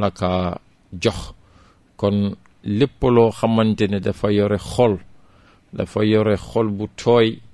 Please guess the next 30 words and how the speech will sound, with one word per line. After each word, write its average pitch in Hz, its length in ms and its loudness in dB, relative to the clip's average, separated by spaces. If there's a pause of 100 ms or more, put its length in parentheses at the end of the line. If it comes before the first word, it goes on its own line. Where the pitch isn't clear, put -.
(720)
loo 113 300 4
ci - 180 -4
mën 120 300 -2
a 113 320 -2 (960)
jëfandu 117 500 0 (840)
loo 113 200 0
si - 160 -4
mun 113 280 -2
a 110 60 -2
jëfandu, 107 600 -2 (840)
nang 104 360 -2
ko 110 140 -6
si 101 160 -6
def. 113 320 -2 (180)
Su - 120 -20
ko 104 140 -8
defee, 101 360 -2
buur 101 280 -2
Yàlla 95 340 0
tabaaraka 107 580 -4
wa 101 100 -6
taala 101 580 -4 (560)
mu 95 80 -8
fay 123 320 0
la 123 120 2 (600)
la 104 140 -2
nga 110 140 0
xamante 101 560 -4
ne 98 120 -4
mooy 92 480 -6